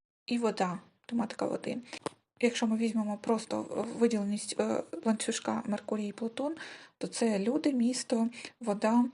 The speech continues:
стосунки. Ну, колір, якщо вода переважає, можливо, синій з додатко-, додаванням чорного або графіка. Трошки буде страждати чіткість.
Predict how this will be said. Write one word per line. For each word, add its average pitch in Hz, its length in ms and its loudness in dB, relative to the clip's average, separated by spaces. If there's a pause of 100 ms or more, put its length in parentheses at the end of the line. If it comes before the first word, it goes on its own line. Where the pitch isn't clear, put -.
(760)
стосунки. - 640 -6 (1040)
Ну, 262 120 2
колір, 226 380 6 (840)
якщо 220 280 0
вода 208 360 0
переважає, 208 680 0 (380)
можливо, 208 360 0
синій 262 420 -2
з 240 60 -8
додатко-, 208 480 -2
додаванням 196 500 -2
чорного 240 640 2 (520)
або 220 240 0
графіка. - 600 -4 (440)
Трошки 233 300 0
буде 208 200 -2
страждати 220 520 -4 (640)
чіткість. - 600 -4